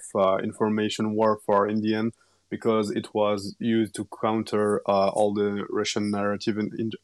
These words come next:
on internet. And I was honestly very surprised that Russia could do, like,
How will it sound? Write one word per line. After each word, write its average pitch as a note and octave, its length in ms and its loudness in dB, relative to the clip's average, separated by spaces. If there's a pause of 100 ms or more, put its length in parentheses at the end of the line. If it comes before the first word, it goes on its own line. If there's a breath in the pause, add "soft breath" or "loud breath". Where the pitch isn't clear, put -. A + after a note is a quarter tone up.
on A2 220 0
internet. B2 480 0 (320 loud breath)
And G#2+ 140 0
I A2 120 6
was A2 300 2
honestly C#3+ 420 0
very C3+ 300 4
surprised C3 480 2
that G#2+ 140 0 (180)
Russia A#2 500 -2
could A2+ 360 -6
do, A#2 400 0 (320)
like, - 260 -12